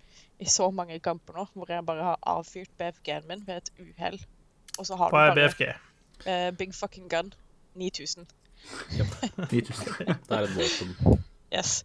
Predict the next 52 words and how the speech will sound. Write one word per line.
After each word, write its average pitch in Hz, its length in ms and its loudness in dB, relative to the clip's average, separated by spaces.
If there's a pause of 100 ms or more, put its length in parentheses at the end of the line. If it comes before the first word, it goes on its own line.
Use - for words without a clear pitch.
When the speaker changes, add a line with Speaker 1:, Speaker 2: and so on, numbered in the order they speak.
Speaker 2:
Ok. - 180 -12
Speaker 1:
Og, - 180 -8
og 208 100 0
det 190 100 8
er 202 60 6
det 233 100 0
beste 196 260 0
våpenet 165 320 -10
i 170 60 2
hele 156 160 -2
spillet, 175 320 -4
eller 156 220 -8
det 156 60 -16
mest 160 180 -10
awesome 156 280 -8
våpenet. 151 400 -10 (460)
Men, 185 320 -2 (160)
eh, 170 500 -4 (800)
på 190 180 -6
kontrolleren 165 640 -10
til 175 100 -18
P 175 120 -8
S 175 120 -8
fire, 170 320 -8
så - 160 -12
hvis 175 220 -16
du 185 80 -16
bare 165 220 -8
tapper - 440 -10
veldig 170 220 -10
lett 180 240 -12
på 185 100 -16
den 170 120 -16
ene 165 120 -20
bumperen, 190 440 -14
så - 120 -14
bytter - 360 -18
du 160 40 -14
bare 160 240 -8
til 165 140 -8
det 160 100 -6
våpenet 147 360 -10
du 160 80 -20
brukte 165 280 -18
sist. - 440 -4 (320)
Og - 180 -8
av 170 220 -2
og 165 40 -20
til 202 220 -8
så - 160 -4
er 165 80 -6
det 160 80 -6